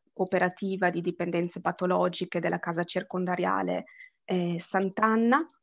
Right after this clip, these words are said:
È libero professionista presso, ehm, Studi Cognitivi di, di Modena ed è anche collaboratrice del cip di Modena, che è la clinica italiana di psicoterapia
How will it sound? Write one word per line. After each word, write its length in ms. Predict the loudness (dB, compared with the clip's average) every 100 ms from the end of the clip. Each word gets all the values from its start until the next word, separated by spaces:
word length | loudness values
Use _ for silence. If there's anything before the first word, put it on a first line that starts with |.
| _ _ -20 -20 _ 4
È 180 | 6
libero 280 | 6 4 4
professionista 920 | 2 0 0 2 4 6 4 2 2 4
presso, 1000 | 4 6 6 2 0 4 4 4 2 0
ehm, 960 | 0 2 0 -2 -2 -2 -2 0 -2 -4
Studi 360 | -6 -4 -2 0
Cognitivi 460 | 0 0 0 -2
di, 460 | 0 -2 -2 -6 -4
di 100 | -2
Modena 540 | 0 0 0 2 2 2 _ _ _ -10 0
ed 140 | 4
è 60 | 6
anche 440 | 6 4 2 0
collaboratrice 1200 | 0 0 2 2 2 0 -4 -2 2 4 6 4 2
del 460 | 0 0 -2 -4
cip 460 | -4 0 0 2 0
di 140 | 4
Modena, 520 | 4 2 2 2 0 0
che 300 | 0 0 0
è 40 |
la 120 | -4
clinica 360 | 0 0 0 0
italiana 500 | 0 2 4 2 0
di 120 | -4
psicoterapia 920 | -4 -4 -2 -2 -2 -4 -2 2 2